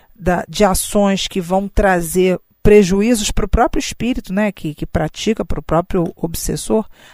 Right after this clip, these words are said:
a escolha dessas ações, ela faz parte,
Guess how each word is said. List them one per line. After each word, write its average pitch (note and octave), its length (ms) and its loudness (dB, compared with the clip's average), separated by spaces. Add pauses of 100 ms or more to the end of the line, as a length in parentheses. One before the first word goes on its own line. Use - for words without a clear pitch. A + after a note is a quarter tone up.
a G3+ 100 0
escolha C#4+ 520 4
dessas G#3 340 0
ações, A#3+ 540 -2 (280)
ela - 160 -6
faz - 380 -6
parte, E3+ 640 -4